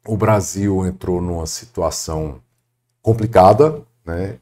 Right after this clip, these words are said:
Eu não sou político, eu sou apolítico, né? Eu, eu prefiro não, não me manifestar sobre isso, né? Mas, é, o Brasil entrou numa situação muito complicada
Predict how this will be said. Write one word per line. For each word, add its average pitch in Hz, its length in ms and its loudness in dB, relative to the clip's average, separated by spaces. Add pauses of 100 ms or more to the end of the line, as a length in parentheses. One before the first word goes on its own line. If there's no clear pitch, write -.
Eu 95 200 0
não 92 220 -4
sou 90 340 -4
político, 92 760 -6
eu 78 80 -12
sou - 320 -10
apolítico, 95 800 0 (600)
né? 87 300 -12
Eu, 78 420 -8
eu 73 140 -12
prefiro 82 480 -10
não, 82 260 -8 (100)
não 73 360 -14 (260)
me 120 180 2
manifestar 95 800 0
sobre 85 340 -6
isso, 92 360 -6 (640)
né? 80 260 -12 (120)
Mas, 90 800 -6
é, 85 180 -16 (200)
o 92 80 -12
Brasil 92 420 -2
entrou 92 260 -4
numa 92 120 -2
situação 85 440 -6
muito 87 220 -6
complicada 85 680 -4